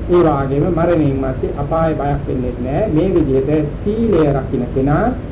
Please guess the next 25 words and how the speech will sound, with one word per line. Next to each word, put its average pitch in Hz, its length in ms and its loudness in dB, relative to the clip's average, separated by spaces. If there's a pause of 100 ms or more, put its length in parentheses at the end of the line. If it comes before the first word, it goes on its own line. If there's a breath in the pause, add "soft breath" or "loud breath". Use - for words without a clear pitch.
(160)
ප්‍රධාන 151 500 2
වශයෙන්ම 135 560 2 (580)
මෘදු 170 380 2
මොළොක් 156 360 2
භාවයට 120 500 -2
පත් 127 240 -4
වෙනවා. - 320 -6 (600)
මෙහෙම 220 420 4
කෙනෙක් 143 360 2
කල්පනා 156 460 -2
කරලා 127 240 -2
බලන්න 147 560 2 (320)
සමාජයක 180 680 2
ගත 127 300 0
කරනකොට 147 500 2
එවැනි 196 600 2
පෙත්කලේ 156 640 2 (240)
මේ 170 240 0
සමාජයට 160 720 2 (140)
ප්‍රිය 196 280 2
මනාප 160 520 2
පුද්ගලයෙක් 160 500 2
බවට 123 320 -4
පත් 131 240 -4
වෙනවද 156 340 2